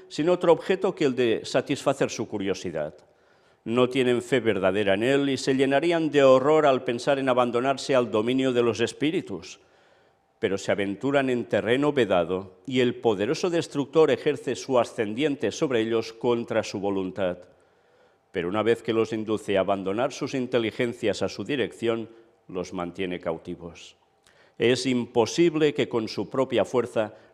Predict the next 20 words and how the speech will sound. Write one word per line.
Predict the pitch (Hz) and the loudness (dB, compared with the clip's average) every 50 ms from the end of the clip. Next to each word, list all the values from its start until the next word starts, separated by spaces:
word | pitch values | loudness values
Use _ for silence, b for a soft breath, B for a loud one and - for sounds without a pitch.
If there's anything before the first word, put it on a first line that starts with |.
| B | B
rompan | - 107 110 127 147 147 143 - - 135 127 127 | -10 0 4 4 4 4 4 2 2 2 4 4
el | 123 117 | 2 2
encanto | 117 113 110 107 - - 139 139 139 135 127 - 143 123 | 2 0 0 -4 0 0 2 2 2 0 0 0 0 0
hechicero | 120 - 110 98 - - 113 104 107 | 0 -2 -6 -6 -2 -2 -2 0 -2
y | 101 | -4
seductor. | 95 - 104 92 95 90 - - 104 98 95 87 - - b b b b b b b b b b b b _ | -6 -6 -8 -8 -8 -8 -6 -4 -2 -2 -2 -4 -8 -18 b b b b b b b b b b b b _
Solo | - - - 110 120 131 127 123 123 | -14 -8 -4 -2 -2 0 2 2 2
el | 117 104 | 2 0
poder | - - 107 95 104 120 131 135 | -2 -2 0 0 2 0 0 0
de | 135 123 | -2 -4
Dios | 117 117 110 104 - - | -2 -2 -2 -2 -2 -4
otorgado | 101 - - 95 95 92 117 120 131 131 | -6 -4 -4 -4 -2 -2 -4 -4 -2 -6
en | 113 92 | -6 -4
contestación | - 95 92 90 - 98 95 - - 95 90 - 120 120 117 117 | -4 -6 -6 -4 -6 -8 -8 -6 -6 -6 -6 -4 -6 -6 -4 -2
a | 107 | -2
la | 98 95 92 | 0 -2 -2
fervorosa | 87 - - 120 120 120 104 110 95 104 107 123 151 147 - 131 110 | -4 -4 0 2 2 2 2 -2 -4 -2 -2 0 -2 -2 0 0 0
oración | 98 92 87 - - - 143 143 139 | 0 0 -2 -4 -4 -6 -4 -4 -4
de | 123 98 | -4 -6
fe | - - 95 87 85 - | -6 -8 -8 -8 -8 -12